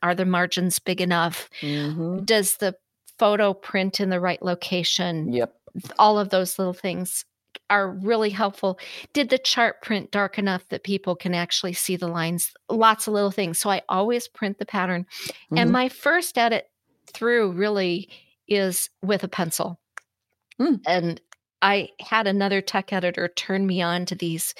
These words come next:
Speaker 1: pencils that are half red and half blue.
Speaker 2: Oh, yeah, I've seen those, yeah.
Speaker 1: They're wonderful. They're
Speaker 2: Mm.
Speaker 1: absolutely the best thing since sliced bread. <laughs>
Speaker 2: <laughs>
Speaker 1: So really, it, it can be as simple as the right pencil.
Speaker 2: Hmm.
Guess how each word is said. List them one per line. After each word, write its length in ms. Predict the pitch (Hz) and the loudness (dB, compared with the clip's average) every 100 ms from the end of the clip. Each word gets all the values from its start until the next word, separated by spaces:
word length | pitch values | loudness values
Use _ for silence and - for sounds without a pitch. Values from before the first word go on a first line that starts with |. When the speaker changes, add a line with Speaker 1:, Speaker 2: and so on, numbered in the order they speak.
| - _ _ | -16 _ _
Speaker 1:
pencils 500 | - 202 202 180 165 | -2 -2 0 -2 -2
that 120 | - 180 | -4 -4
are 60 | |
half 360 | 170 - 180 - | -2 0 0 2
red 220 | 180 175 165 | 0 2 0
and 100 | 175 | 0
half 340 | 190 175 - | 0 -2 -4
blue. 380 | 180 180 190 220 _ _ _ _ _ 226 | -2 0 0 -4 _ _ _ _ _ 0
Speaker 2:
Oh, 180 | 233 214 | 4 4
yeah, 160 | 214 | 4
I've 100 | 185 | 2
seen 180 | - 190 | 0 0
those, 240 | 147 156 - | 0 -4 -4
yeah. 160 | 190 175 _ - | -4 -4 _ -6
Speaker 1:
They're 260 | 190 214 190 | 2 2 2
wonderful. 800 | 185 185 185 175 165 160 175 _ | 2 0 0 -2 -2 -6 -8 _
They're 140 | - 220 | 0 0
Speaker 2:
Mm. 60 | 190 | 4
Speaker 1:
absolutely 640 | 175 302 - 208 196 185 | 2 2 -2 0 0 0
the 100 | 175 | 0
best 280 | 185 180 - | 0 0 -2
thing 200 | 180 175 | -4 -4
since 240 | - 175 - | -2 -2 0
sliced 340 | 175 175 - | -2 -4 -6
bread. 340 | - - - - | 0 2 2 0
<laughs> 0 | - | 4
Speaker 2:
<laughs> 1500 | 311 453 554 - - - - - 381 - - - - - - _ 330 294 277 285 262 | 6 6 4 2 0 0 -4 0 -4 -2 -2 -2 -2 -10 -14 _ -14 -10 -8 -8 -2
Speaker 1:
So 340 | - 277 262 - | 6 6 6 0
really, 460 | 262 302 392 285 226 | 0 2 4 2 0
it, 200 | - 240 - - | -2 -2 -2 -2
it 160 | 240 | -2
can 140 | 269 233 | 0 0
be 140 | 226 | 0
as 100 | 208 | 0
simple 320 | - 185 185 | 0 -2 -2
as 200 | 175 180 | -2 -2
the 80 | - | -4
right 220 | 165 156 | -4 -4
pencil. 460 | - 165 165 - - _ _ _ _ _ | -4 -4 -4 -6 -10 _ _ _ _ _
Speaker 2:
Hmm. 120 | 370 | -2